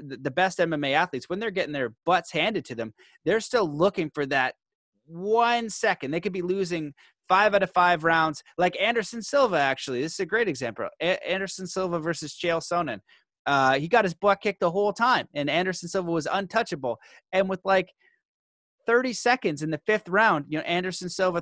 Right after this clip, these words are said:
throws up a triangle choke and gets him. He never gave up. You know, he was, uh, even though he's getting his butt kicked, he's looking for, he's calm. He's looking for that opportunity.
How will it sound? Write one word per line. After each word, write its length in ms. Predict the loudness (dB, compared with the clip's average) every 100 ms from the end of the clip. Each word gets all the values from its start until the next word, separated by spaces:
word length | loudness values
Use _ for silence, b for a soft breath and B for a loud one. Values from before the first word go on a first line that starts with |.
| 0
throws 240 | 2 2
up 140 | -2
a 40 | -6
triangle 400 | -2 0 0 -4
choke 240 | -4 -6 -4
and 180 | -6
gets 260 | 2 2 2
him. 80 | -10 _ _ _
He 100 | -4
never 720 | -2 0 4 4 6 4 4 -2 -14 0
gave 240 | 0 2
up. 180 | 0 -2 _ _ _ _
You 100 | -4
know, 200 | 0 0
he 120 | 0
was, 140 | -2 -4 -6
uh, 100 | -8 -6
even 240 | -8 -4
though 60 | -2
he's 100 | 0
getting 140 | 0
his 60 | -2
butt 280 | 2 0 2
kicked, 260 | -4 -4
he's 160 | -8 -4
looking 260 | -2 -2 -4
for, 160 | -4
he's 220 | -4 -4
calm. 400 | -8 0 4 4 0 B B -10
He's 160 | -2
looking 240 | 0 0 -2
for 100 | 2
that 180 | 4 4
opportunity. 640 | 2 -2 -4 -4 -4 -6